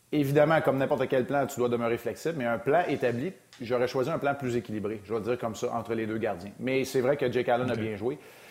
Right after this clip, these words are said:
Speaker 1: J'aime pas, je sais qu'il y a des, tu sais, puis Martin Saint-Louis en a encore parlé aujourd'hui, moi, je, je prévois pas d'avance, je lis ce que la game me donne, oui, c'est vrai, mais moi, là, les fois où j'ai le mieux performé, autant comme gardien de but auxiliaire à l'époque avec Patrick,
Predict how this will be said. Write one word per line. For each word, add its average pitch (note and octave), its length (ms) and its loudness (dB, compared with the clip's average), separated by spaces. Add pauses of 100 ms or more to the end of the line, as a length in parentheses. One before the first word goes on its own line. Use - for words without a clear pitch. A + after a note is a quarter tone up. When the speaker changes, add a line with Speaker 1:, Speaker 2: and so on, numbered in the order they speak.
(280)
Speaker 1:
J'aime F3 380 4
pas, E3 520 6 (300)
je D#3 60 0
sais D3+ 120 0
qu'il D#3+ 60 0
y E3 40 6
a C#3 260 4
des, A#2+ 40 -2
tu - 80 -10
sais, E3 120 0
puis C#3+ 100 -4
Martin C3+ 260 0
Saint-Louis C3+ 240 -2
en C#3+ 40 0
a C3 100 2
encore B2 180 2
parlé A#2+ 220 2
aujourd'hui, A#2 280 0
moi, C3+ 140 0
je, A#2 320 -2
je - 160 -10
prévois B2 360 2
pas C3 100 2
d'avance, B2+ 560 2
je A2 260 -2
lis C3 120 -2
ce - 60 -8
que C#3 80 -2
la A#2 140 2
game A#2+ 180 -2
me A#2 140 -2
donne, A#2 340 0
oui, A#2 220 0
c'est B2 260 0
vrai, A2 260 0
mais A#2 360 -2
moi, C#3+ 260 -4
là, D3 320 4 (600)
les B2+ 120 0
fois E3+ 180 4
où E3+ 40 6
j'ai C3 140 2
le B2+ 60 0
mieux D3 120 0
performé, B2+ 560 0 (380)
autant D#3 320 2
comme D3 140 2
gardien B2+ 240 2
de B2 80 -2
but C3 160 0
auxiliaire B2+ 680 4
à A#2 80 4
l'époque A#2+ 340 0
avec A2+ 240 -4
Patrick, A#2+ 480 -2